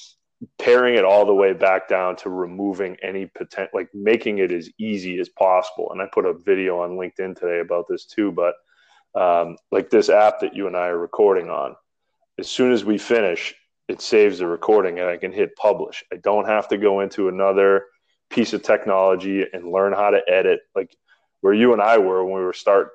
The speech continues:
to talk about podcasting, it's like, I gotta learn how to do four things before I can put anything out into the world. There's just no way that's ever gonna get done.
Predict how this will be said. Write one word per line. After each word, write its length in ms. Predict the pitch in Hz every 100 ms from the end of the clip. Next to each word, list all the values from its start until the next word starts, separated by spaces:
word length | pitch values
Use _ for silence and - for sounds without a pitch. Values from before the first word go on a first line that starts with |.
| _
to 120 | 95
talk 280 | - 95 92
about 240 | 90 - -
podcasting, 600 | 101 110 - 80 76 -
it's 120 | - -
like, 160 | - _ _ _ _ 107
I 60 |
gotta 200 | 131 120
learn 240 | 101 107 104
how 120 | 104
to 100 | 90
do 160 | 107
four 460 | 98 - 107 101 98
things 420 | - 107 101 90
before 600 | - - - 104 101 92
I 60 | 92
can 200 | 90 -
put 180 | 104 98
anything 240 | 95 95
out 160 | 98 98
into 200 | 92 92
the 80 | 87
world. 360 | 92 104 90
There's 140 | 87 90
just 220 | 90 92
no 220 | 95 95
way 320 | 92 92 90
that's 280 | 95 90 - -
ever 220 | 101 95
gonna 240 | 90 90 87
get 220 | 85 -
done. 300 | 107 90